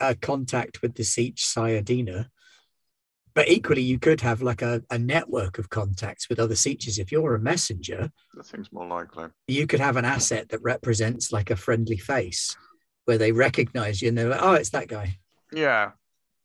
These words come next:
Speaker 2: And that be the intangible as a sort of,
Speaker 1: Yeah.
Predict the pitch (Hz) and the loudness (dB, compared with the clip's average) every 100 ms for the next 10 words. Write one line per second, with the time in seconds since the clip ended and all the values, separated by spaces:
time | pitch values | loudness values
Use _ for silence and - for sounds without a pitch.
0 | _ _ _ _ _ _ _ _ _ _ | _ _ _ _ _ _ _ _ _ _
1 | - 117 117 107 110 101 101 101 104 101 | -6 0 2 2 -2 -4 -6 -6 -4 -4
2 | 101 95 95 87 92 87 95 87 110 95 | -4 -6 -4 -4 -4 -8 -14 -10 -6 -4
3 | 85 - - _ _ _ _ 170 123 | -6 -10 -20 _ _ _ _ -2 0